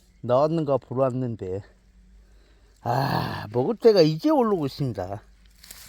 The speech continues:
음에 이렇게 먹을 때가 너무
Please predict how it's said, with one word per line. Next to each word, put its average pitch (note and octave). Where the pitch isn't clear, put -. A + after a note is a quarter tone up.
음에 C3+
이렇게 D#3
먹을 D#3
때가 D#3+
너무 G#3